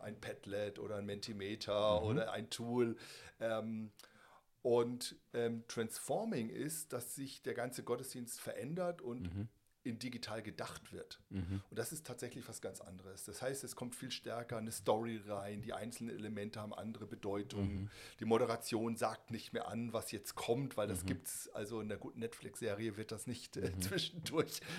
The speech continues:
Speaker 1: gesagt, in der nächsten Szene, äh, passiert das und das.
Speaker 2: Jetzt dreht sich das Raumschiff um. Ja.
Speaker 1: Ja, genau. Also das wissen die Leute, man traut den Leuten viel mehr zu.
Speaker 2: Mhm.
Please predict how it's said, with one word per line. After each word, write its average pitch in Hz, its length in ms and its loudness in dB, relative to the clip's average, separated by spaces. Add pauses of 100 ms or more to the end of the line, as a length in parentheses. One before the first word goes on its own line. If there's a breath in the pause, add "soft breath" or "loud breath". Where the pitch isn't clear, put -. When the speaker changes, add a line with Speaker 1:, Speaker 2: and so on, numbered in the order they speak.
Speaker 1:
gesagt, 117 320 4
in 95 60 -6
der 95 80 2
nächsten 135 340 -2
Szene, 123 300 2
äh, 123 340 0
passiert 113 340 -2
das 113 160 -4
und 110 100 -6
das. 107 220 -2 (320 loud breath)
Speaker 2:
Jetzt 80 260 -4
dreht 87 140 0
sich - 120 -6
das 87 200 -4
Raumschiff 82 320 -4
um. 82 220 -6 (160)
Ja. 78 100 -6
Speaker 1:
Ja, 113 220 10
genau. 98 480 0
Also 117 240 6
das 120 160 -2
wissen 180 240 6
die 165 80 4
Leute, 139 240 8
man 117 160 2
traut 156 240 2
den 139 100 0
Leuten 120 260 2
viel 123 200 -8
mehr 110 180 -6
zu. 139 400 -6
Speaker 2:
Mhm. 95 300 -6